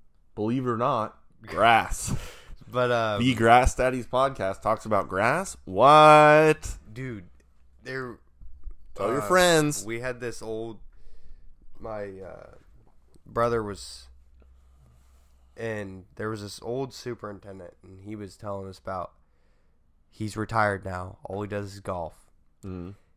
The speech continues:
Speaker 2: He was telling us about, he's like, "Yeah, you guys got it lucky." And we're like, "Why?" And he's like, Well, because back when I was doing this,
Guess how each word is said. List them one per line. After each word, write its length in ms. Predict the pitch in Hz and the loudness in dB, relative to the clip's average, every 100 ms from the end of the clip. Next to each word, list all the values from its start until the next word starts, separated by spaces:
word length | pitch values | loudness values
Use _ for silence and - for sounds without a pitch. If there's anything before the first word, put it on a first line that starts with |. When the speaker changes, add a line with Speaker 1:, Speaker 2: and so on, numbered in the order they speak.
| _ | _
Speaker 2:
He 140 | - | -12
was 100 | 107 | -10
telling 260 | 117 110 104 | -4 -4 -4
us 80 | 98 | -8
about, 340 | 107 98 - _ - | -6 -6 -8 _ -18
he's 220 | 110 107 | -12 -8
like, 220 | 104 85 - | -8 -8 -10
"Yeah, 180 | 120 | -8
you 240 | 117 113 123 | -8 -12 -12
guys 280 | 113 110 95 | -10 -12 -8
got 240 | 110 104 | -6 -6
it 120 | 90 | -8
lucky." 440 | 92 113 - 101 113 _ _ _ _ _ _ _ | -4 -4 -4 -14 -20 _ _ _ _ _ _ _
And 100 | 104 | -8
we're 100 | 104 | -6
like, 180 | 95 92 - | -6 -10 -6
"Why?" 300 | 104 104 90 | -2 -2 -4
And 100 | 87 | -12
he's 160 | 98 98 | -12 -10
like, 160 | 92 - _ _ _ _ - | -12 -14 _ _ _ _ -8
Well, 140 | 104 | -8
because 500 | 101 101 107 95 - _ _ _ _ | -8 -8 -8 -8 -12 _ _ _ _
back 260 | 95 113 - | -8 -8 -6
when 100 | 113 | -4
I 140 | 110 | -2
was 200 | 139 113 | -2 -4
doing 240 | 101 101 98 | -8 -8 -8
this, 340 | 95 104 - | -8 -8 -12